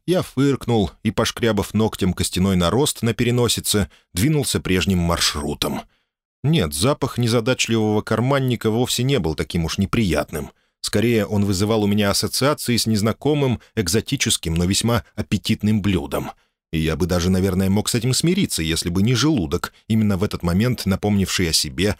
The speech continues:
голодным урчанием. Понятное дело, что такой выверт организма не добавил мне положительных эмоций. С другой стороны, а что я должен был сделать с воришкой? Сдать добберам?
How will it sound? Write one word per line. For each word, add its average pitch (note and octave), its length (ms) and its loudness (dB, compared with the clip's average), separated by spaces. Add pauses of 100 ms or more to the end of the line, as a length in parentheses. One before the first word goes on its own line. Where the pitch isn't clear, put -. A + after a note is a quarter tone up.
голодным D#2 560 0
урчанием. D2 800 -4 (880)
Понятное C3 480 2
дело, B2 320 2
что B2+ 280 0
такой B2+ 320 -2
выверт A#2+ 360 0
организма G#2+ 840 0
не G#2 140 2
добавил B2 440 0
мне D#2+ 160 -2
положительных E2+ 760 0
эмоций. F2 680 -2 (560)
С D#2 100 -2
другой D#2+ 320 0
стороны, D2 560 -2 (520)
а C3 140 2
что D3+ 260 0
я F2 120 0
должен F2 400 0
был F#2 160 2
сделать D#2 380 -2
с - 80 -2
воришкой? E2+ 640 -2 (320)
Сдать F2+ 400 0
добберам? F2+ 680 -2